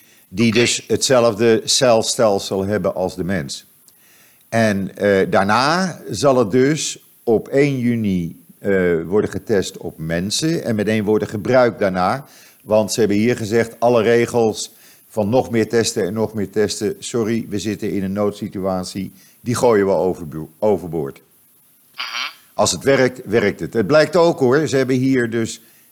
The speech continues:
Speaker 1: er zijn een aantal mensen in zeer kritieke toestand geweest hier.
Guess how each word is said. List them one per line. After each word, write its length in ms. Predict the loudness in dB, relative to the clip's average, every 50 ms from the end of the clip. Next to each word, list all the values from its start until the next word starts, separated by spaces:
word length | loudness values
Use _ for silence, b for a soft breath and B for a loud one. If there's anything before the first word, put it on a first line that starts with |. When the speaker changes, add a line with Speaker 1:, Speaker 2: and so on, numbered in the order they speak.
| b _ -10
Speaker 1:
er 80 | -6 -4
zijn 180 | -2 -2 0
een 60 | 0 0
aantal 280 | 0 0 0 -2 -2
mensen 340 | -2 -2 -2 -4 -4 -4 -2
in 180 | -2 -2 -2 -2
zeer 340 | -2 0 2 2 2 0
kritieke 540 | 0 -2 -4 -4 -4 -4 -4 -4 -2 -4 -4
toestand 480 | -2 -4 -6 -4 -4 -6 -6 -6 -6 -8
geweest 480 | -10 -8 -6 -6 -4 -6 -6 -8 -10
hier. 240 | -10 -10 -10 -10 -12